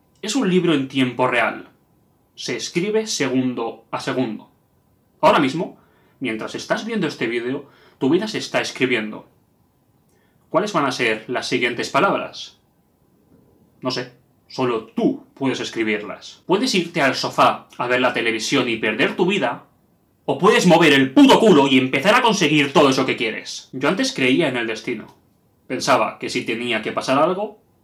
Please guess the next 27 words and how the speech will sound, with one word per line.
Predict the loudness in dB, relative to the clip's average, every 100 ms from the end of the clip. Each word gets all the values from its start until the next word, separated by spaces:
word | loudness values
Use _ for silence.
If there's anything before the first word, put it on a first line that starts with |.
| -12
pasaría. | -6 -4 -4 -8 -14 _ _ _ _ _ _ _ _ _
Ahora | 2 4
pienso | 2 -2 -6 -8 -18 _ -8
que | -6
si | 0
pasa | 0 4 4
algo, | 2 -2 -8 -16 _
es | -8 -2
porque | -2 0 0
yo | 2 4
he | 2
hecho | -2 -4
que | -2
pase. | -2 -2 -10 _ _ _ _ _ _ -8
Y |
es | -4
la | -2
verdad. | 0 0 -2 -4 _ _ _ _ _ _
Tus | -8 -8
acciones | -12 -4 -2 -2 -4 -8 -16 _ -6
tienen | -4 -2 -6 -8
consecuencias. | -10 -8 -4 -2 -2 -6 -12 -16 -18 _
Vamos | -2 -2 0
a | 0
buscar | 0 2
un | 4
momento, | 2 2 -4 -4 -4 -8